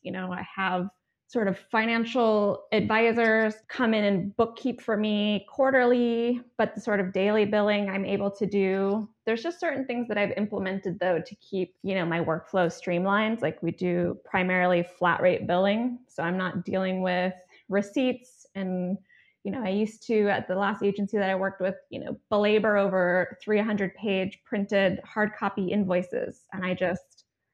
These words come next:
now that it's, it's my company and, like, I'm determining the terms of all my estimates, like, that's just something that's written into my estimate. Like, we do not do that unless it's an absolute requirement. So there's certain things that I've just been able to implement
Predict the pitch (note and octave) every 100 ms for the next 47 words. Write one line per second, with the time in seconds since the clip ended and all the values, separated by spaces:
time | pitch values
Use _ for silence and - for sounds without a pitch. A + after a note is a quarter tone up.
0 | _ _ - G#3+ G#3 G#3 G3+ - - -
1 | - - G3+ G#3+ A3+ A#3+ A3+ G#3+ G#3+ G#3
2 | G3+ - _ F#3+ F#3+ F#3 F3+ - F#3 G3
3 | G3+ G3 G3+ - B3 G#3 G3+ G3 - G3
4 | F#3 - A#3+ G#3 G#3 G3 G3+ G3+ G3 F#3+
5 | G#3 - G3+ G3 - F#3 - F3+ E3+ -
6 | F#3+ F#3+ F#3+ F#3+ F#3 F#3 - G3 G3 F3+
7 | - F#3+ E3 F#3 - - - - - -
8 | _ _ F#3+ G3 G#3+ G#3 G#3+ G#3+ F#3+ F3
9 | - F3 G3+ E3 - - D#3+ F3 - -
10 | F3+ - F3+ - D#3+ F#3 - - _ _
11 | C4+ C4 D4+ D#4+ D4+ C#4 B3+ A#3+ A3+ G#3
12 | F3+ - G3+ G3+ G3+ G#3+ G3+ F#3+ F#3+ -
13 | G3+ G#3+ G#3+ G3